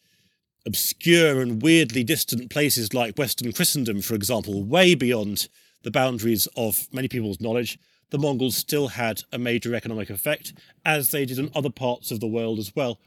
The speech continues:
which again, their armies never actually reached. But you're right, I suppose po-, certainly in the popular eye, the Mongols simply as fighters and warriors seems to be the way in which their message and which their, their identity is projected to popular audiences.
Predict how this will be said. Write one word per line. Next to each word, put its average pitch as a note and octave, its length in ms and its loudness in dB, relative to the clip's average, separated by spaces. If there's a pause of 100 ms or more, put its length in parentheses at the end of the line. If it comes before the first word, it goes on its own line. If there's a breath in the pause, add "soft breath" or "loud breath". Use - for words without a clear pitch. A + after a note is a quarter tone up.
(120)
which A2 200 -8
again, A2 340 -2 (120)
their A2+ 160 -4
armies G#2+ 280 -4
never G#2+ 240 -6
actually G#2 360 -4
reached. A2+ 480 -4 (400)
But E3+ 140 -2
you're E3 240 4
right, B2 240 2
I A#2 40 -8
suppose C3+ 280 0
po-, D#3+ 260 -4
certainly B2+ 400 -6
in A#2+ 80 -2
the A#2+ 80 -4
popular - 560 -2
eye, F#2 300 -8 (180)
the B2 100 -4
Mongols A#2 500 -2
simply A2 400 -2
as G2+ 400 -4
fighters B2 640 -2
and A2 160 -4
warriors A2 600 0 (300)
seems C3+ 400 -2
to B2 100 -4
be G#2+ 180 0
the G#2 100 -2
way A2+ 240 0
in G#2+ 120 -2
which A2+ 240 -4
their G#2+ 160 -4
message G#2+ 500 -4
and G#2 120 -2
which - 180 -8
their, G2+ 260 -6 (300)
their A2+ 180 -6
identity A#2 640 -2
is G2 140 -4
projected G2+ 680 -6
to G2 220 -4
popular A#2 480 -4
audiences. F2 840 -6